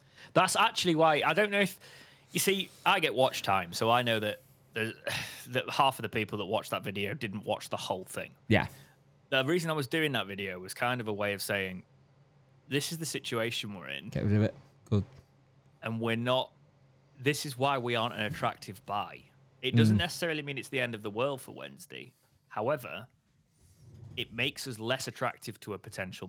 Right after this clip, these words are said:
Speaker 1: buyer, and this is why. And if you, this is how you look at the damage, that's why I felt it, it needed to be spoken about.
Speaker 2: Oh, Leicester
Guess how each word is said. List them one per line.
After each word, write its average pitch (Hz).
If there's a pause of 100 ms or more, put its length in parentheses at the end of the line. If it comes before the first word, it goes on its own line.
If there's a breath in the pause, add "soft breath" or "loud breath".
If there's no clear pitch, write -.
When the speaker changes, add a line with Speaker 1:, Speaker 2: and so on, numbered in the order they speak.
Speaker 1:
buyer, 117 (120)
and 98
this 98
is 98
why. 101
And 98
if 107
you, 120
this 113
is 110
how 113
you 107
look 107
at 113
the 98
damage, 92
that's 135
why 143
I 127
felt 127
it, 87 (160)
it 123
needed 117
to 110
be -
spoken -
about. 64 (220 soft breath)
Speaker 2:
Oh, 131
Leicester 127